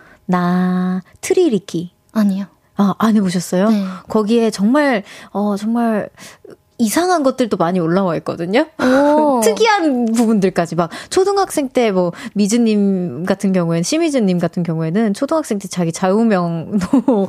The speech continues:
Speaker 2: 아, 진짜요?
Speaker 1: <laughs> 네, 또 들어가 있었대요. 어떻게 귀신처럼 알고.
Speaker 2: 우와.
Speaker 1: 그래서 이번에는 볼륨 위키를 만들어 보려고 하는데 제가
Speaker 2: 음.
Speaker 1: 드리는 질문에 재빠르게,
Speaker 2: 네.
Speaker 1: 어, 답을 해주시면 됩니다. 자,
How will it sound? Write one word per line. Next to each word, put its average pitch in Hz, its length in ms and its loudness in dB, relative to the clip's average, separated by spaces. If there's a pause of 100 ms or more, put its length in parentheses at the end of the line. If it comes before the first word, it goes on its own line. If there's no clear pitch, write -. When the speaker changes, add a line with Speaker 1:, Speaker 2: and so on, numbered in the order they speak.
(120)
Speaker 2:
아, 294 140 4
진짜요? 240 440 2
Speaker 1:
<laughs> 330 160 2
네, 339 400 0 (240)
또 269 120 0
들어가 240 320 2
있었대요. 196 320 0
어떻게 294 380 2
귀신처럼 240 540 2
알고. 170 800 2
Speaker 2:
우와. 311 240 4 (460)
Speaker 1:
그래서 226 540 2
이번에는 220 800 2 (180)
볼륨 254 300 2
위키를 220 420 0
만들어 185 460 2
보려고 175 320 0
하는데 233 500 2
제가 254 280 4
Speaker 2:
음. 269 60 4
Speaker 1:
드리는 262 360 4
질문에 175 580 0
재빠르게, 233 800 0 (260)
Speaker 2:
네. 240 100 4
Speaker 1:
어, 185 220 2
답을 190 280 2
해주시면 254 400 0
됩니다. 160 400 -4 (960)
자, 208 340 0